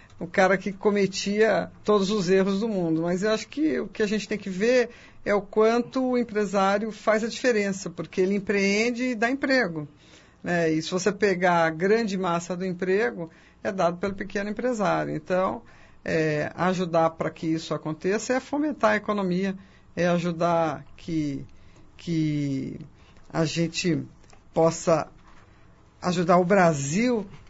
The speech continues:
a, a me-, a melhorar. Acho que nós somos a grande saída. A gente não tem que ficar esperando, mas o que o governo vai fazer por mim?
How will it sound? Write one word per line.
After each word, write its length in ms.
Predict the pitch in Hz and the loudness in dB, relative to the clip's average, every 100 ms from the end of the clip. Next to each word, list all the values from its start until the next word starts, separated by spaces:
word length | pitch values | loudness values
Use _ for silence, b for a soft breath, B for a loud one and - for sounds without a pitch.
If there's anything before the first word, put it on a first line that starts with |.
| - - | -20 -10
a, 420 | 170 170 160 175 | -4 -2 -2 -2
a 20 | |
me-, 240 | 185 190 185 | 0 0 0
a 80 | 196 | 0
melhorar. 360 | 196 196 170 | 2 2 2
Acho 140 | 170 - | 2 -2
que 240 | 302 339 | -4 -2
nós 340 | 311 233 269 | 0 2 2
somos 300 | - 240 226 | 0 -2 2
a 60 | 208 | 0
grande 300 | 185 190 170 | 2 0 -2
saída. 420 | - 170 147 143 | -2 -2 -2 -2
A 40 | 160 | -2
gente 240 | 190 214 | -2 -2
não 140 | 208 | -4
tem 180 | 196 226 | 0 -2
que 60 | 220 | -2
ficar 320 | 220 208 214 | -6 0 0
esperando, 640 | 196 - 190 180 202 208 | 0 -2 -2 2 0 0
mas 160 | 202 202 | -2 -2
o 80 | 214 | -4
que 140 | 277 | -2
o 100 | 269 | 0
governo 300 | 226 208 196 | 2 2 0
vai 120 | 185 | 0
fazer 480 | 180 170 160 156 147 B B B B B - | 0 -2 -2 -4 -4 B B B B B 2
por 180 | 202 | 4
mim? 320 | 180 175 156 | 4 4 2